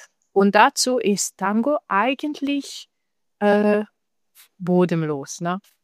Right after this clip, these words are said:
Man kann immer was Neues erstellen, immer was Neues lernen, immer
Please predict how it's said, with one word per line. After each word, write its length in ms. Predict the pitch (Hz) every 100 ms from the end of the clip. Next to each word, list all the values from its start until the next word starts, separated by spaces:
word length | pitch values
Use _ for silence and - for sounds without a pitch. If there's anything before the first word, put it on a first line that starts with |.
| -
Man 200 | 196 202
kann 240 | 208 202 -
immer 420 | 226 262 285 254
was 240 | 240 -
Neues 680 | 190 185 226 240 240 - - 196
erstellen, 640 | 180 - 240 277 294 285
immer 340 | 254 202 196 190
was 220 | 180 -
Neues 420 | 180 170 170 -
lernen, 500 | 185 226 247 254 247
immer 560 | - 190 196 190 175